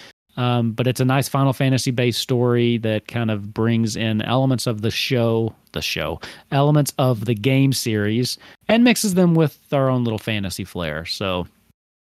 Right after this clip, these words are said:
check that out if you, if you want to. Twenty-nine episodes, not too much to catch up on. Uh, there's also a podcast, Kupo Quest. You can find that alongside Highwind Herald on your podcast player if that's where you listen to this too. So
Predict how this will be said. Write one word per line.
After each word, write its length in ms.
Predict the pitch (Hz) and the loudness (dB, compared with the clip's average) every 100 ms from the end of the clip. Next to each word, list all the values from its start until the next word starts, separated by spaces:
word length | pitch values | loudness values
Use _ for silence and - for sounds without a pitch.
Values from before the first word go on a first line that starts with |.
| _ _ _ _ | _ _ _ _
check 200 | 165 147 | 0 2
that 120 | 147 | 2
out 180 | 131 123 | 4 2
if 120 | 120 | 0
you, 140 | 117 - | -2 -4
if 160 | 120 | -4
you 80 | 110 | -4
want 220 | 104 107 | -4 -4
to. 180 | - 104 101 | -4 -6 -8
Twenty-nine 640 | - 160 156 156 151 147 | -2 0 2 2 2 2
episodes, 540 | 151 147 - 156 151 147 | 0 -2 -2 0 0 0
not 180 | 139 - | -2 -2
too 120 | 139 | -2
much 240 | 127 - | -2 -4
to 60 | - | -6
catch 280 | 139 131 135 | -4 -4 -4
up 180 | 120 | -4
on. 320 | 120 120 120 113 - - _ _ | -2 -2 -2 -6 -14 -20 _ _
Uh, 180 | 120 117 | -4 0
there's 160 | 139 135 | 2 2
also 220 | 143 139 | 2 0
a 40 | |
podcast, 680 | 131 135 131 139 127 131 - - - | 2 2 2 0 0 -2 -6 -14 -6
Kupo 300 | 143 135 131 | -4 -2 -2
Quest. 280 | 131 127 - | -2 -2 -4
You 40 | |
can 100 | - | -8
find 260 | - 123 120 | -4 -2 0
that 200 | 120 - | -2 -2
alongside 760 | 117 113 117 - 123 117 113 - - _ _ | -2 -2 -2 -2 -2 -2 -4 -8 -20 _ _
Highwind 300 | - 135 123 | -4 -2 0
Herald 300 | 107 123 117 | 0 0 0
on 80 | 110 | 0
your 80 | 101 | -4
podcast 460 | 104 90 87 82 | -4 -4 -4 -6
player 200 | - 82 | -6 -6
if 60 | 78 | -4
that's 180 | 85 - | -6 -6
where 80 | 82 | -6
you 60 | |
listen 180 | 82 - | -6 -8
to 80 | 92 | -8
this 160 | 87 | -8
too. 240 | - 76 - | -6 -8 -8
So 140 | - | -10